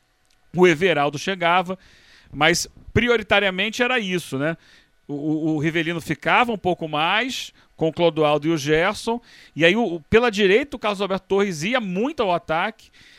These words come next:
e o Jairzinho se juntava ao Tostão e ao Pelé na frente. Pelo menos foi a minha leitura nesse jogo, claro, sempre com muita, muitas idas e vindas. É,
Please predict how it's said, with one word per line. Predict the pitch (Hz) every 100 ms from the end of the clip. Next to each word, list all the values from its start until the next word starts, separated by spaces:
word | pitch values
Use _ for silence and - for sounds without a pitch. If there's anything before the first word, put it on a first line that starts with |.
| -
e | 156
o |
Jairzinho | 185 208 170 202
se | 196
juntava | 208 208 180 180 185
ao |
Tostão | 185 175 - 170
e |
ao | 175
Pelé | 180 151 160 - _ _
na | 143 170
frente. | - 147 127 -
Pelo | 143
menos | 147 170
foi | 180
a |
minha | 180 180
leitura | 180 - 160 170
nesse | 170 -
jogo, | 165 147 202 196 _ _ -
claro, | 165 185 196
sempre | - 185 247 269
com | -
muita, | 202 175 226 247 254 247 - - _ _
muitas | 151 196 214 151
idas | 196 208 196 -
e | 214
vindas. | 139 139 117 110 107 - _ - - - -
É, | 156 160 156 143 131 127